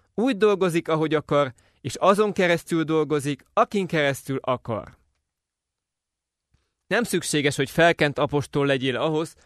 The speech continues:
hogy Isten hatalmas munkára használhasson. Pál apostolt egy Anániás nevű ember merítette be, akiről semmi egyebet sem tudunk, csak azt, hogy a damaszkuszi hívők egyike volt.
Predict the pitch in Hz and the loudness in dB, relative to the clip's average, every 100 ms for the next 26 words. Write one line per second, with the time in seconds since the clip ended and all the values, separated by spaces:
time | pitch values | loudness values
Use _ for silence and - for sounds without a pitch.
0 | _ _ _ 208 247 - 208 196 233 180 | _ _ _ -6 -4 0 2 2 2 2
1 | 151 139 - 147 143 143 135 127 131 - | 0 -2 -4 -6 -2 0 0 0 -2 -4
2 | 123 113 113 117 - - _ _ _ _ | -4 -4 -6 -10 -14 -16 _ _ _ _
3 | _ _ _ _ _ _ _ _ _ _ | _ _ _ _ _ _ _ _ _ _
4 | _ _ _ _ _ - 208 233 220 202 | _ _ _ _ _ 0 4 4 2 0
5 | - 185 170 156 180 190 160 139 131 131 | 0 2 2 2 2 4 4 4 2 2
6 | - 139 143 143 143 139 143 147 147 139 | 0 -2 0 0 2 0 0 0 0 -2
7 | 135 - 135 151 156 _ 175 180 185 185 | -4 -2 0 0 -2 _ -6 -2 0 0
8 | - 269 233 180 151 139 139 - 139 156 | 0 0 2 2 2 0 -2 -4 -4 -4
9 | 151 156 139 _ _ _ 220 247 233 208 | -4 -4 -8 _ _ _ -2 0 2 2
10 | 175 180 214 190 - 170 165 139 156 143 | 4 4 2 0 -4 -6 -4 -2 0 -2
11 | 143 123 135 123 - 117 107 78 - _ | -2 -2 -2 -4 -6 -6 -6 -10 -16 _